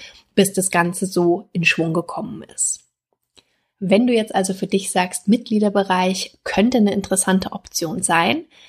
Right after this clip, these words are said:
dann denk da gerne mal weiter. In den letzten Wochen, wie gesagt, ging es schon mal um das Thema konkreter des, der Online-Kurse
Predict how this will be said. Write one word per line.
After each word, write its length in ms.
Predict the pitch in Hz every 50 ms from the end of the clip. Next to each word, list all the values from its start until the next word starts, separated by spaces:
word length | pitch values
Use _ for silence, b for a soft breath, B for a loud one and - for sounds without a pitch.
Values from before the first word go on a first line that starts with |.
| b b b
dann 360 | - 190 185 190 190 190 196 190 - _ _ _
denk 220 | - 202 277 294 -
da 80 | 262
gerne 260 | 262 - 226 208 202
mal 220 | 185 175 165 165 160
weiter. 580 | 165 165 165 202 202 - - 247 240 262 262 b b b b b b b b b b
In 120 | _ 202 202
den 100 | 208 190
letzten 400 | 196 226 233 - - - 233 220
Wochen, 320 | 214 214 214 214 - 214
wie 80 | 202 196
gesagt, 360 | 214 196 - 196 185 185 -
ging 160 | 190 190 185
es 80 | 185 -
schon 120 | - 190
mal 160 | 185 185 180
um 100 | - 185
das 200 | 175 180 175 -
Thema 380 | - - - 185 185 185 185 180
konkreter 600 | 180 - 175 175 - - 180 175 175 - 185 180
des, 560 | 180 185 175 175 180 - - - - - _ _ _ _ _ _ _ _ -
der 120 | 175 156
Online-Kurse 920 | 175 170 165 160 160 160 - - 196 196 214 240 240 - - 240 240 247